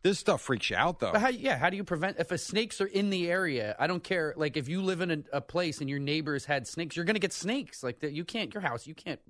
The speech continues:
Speaker 2: prevent 'em in your house.
Speaker 1: From Texas to, to Tennessee, Bob.
Speaker 2: Mm-hmm.
Speaker 1: A bakery's Happy Vasectomy Cake goes viral.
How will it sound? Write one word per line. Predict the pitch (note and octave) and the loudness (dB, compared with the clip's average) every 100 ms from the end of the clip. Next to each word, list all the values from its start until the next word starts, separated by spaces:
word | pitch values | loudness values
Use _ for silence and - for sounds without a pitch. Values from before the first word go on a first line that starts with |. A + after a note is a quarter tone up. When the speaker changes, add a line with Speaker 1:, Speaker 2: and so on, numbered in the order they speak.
| _ | _
Speaker 2:
prevent | - A2+ G#2 G2+ | -12 -6 -6 -6
'em | G#2 | -8
in | G2+ | -10
your | F#2 G2 | -12 -12
house. | F#2 D#3 - - _ - - _ | -8 -6 -8 -16 _ -20 -20 _
Speaker 1:
From | - D3 | 0 4
Texas | - A3 - A3 F3 | 8 8 8 2 4
to, | E3 - - D3 | 0 0 0 0
to | - B2+ | 0 -2
Tennessee, | - F3 C#3 - - E3+ | 4 4 4 0 0 0
Bob. | C3+ D#2+ C#2 - - | 0 -2 -2 -8 -10
Speaker 2:
Mm-hmm. | B2 D3 G#2 - _ _ _ _ | -8 -8 -12 -16 _ _ _ _
Speaker 1:
A | A2+ | 0
bakery's | G2+ F#3+ F3 F3+ E3+ E3 - - - | 4 4 4 2 4 2 -2 -12 -4
Happy | D#3+ F3 F#3 F#3 B2+ | -2 0 0 0 0
Vasectomy | B2 - E3+ F3 D3+ B2 G#2 | 0 2 2 2 -2 -2 -2
Cake | A2 G2+ - - | -2 -2 -4 -4
goes | A2+ F2+ | -2 -2
viral. | F2 B2+ A2 D2 | 0 0 0 -4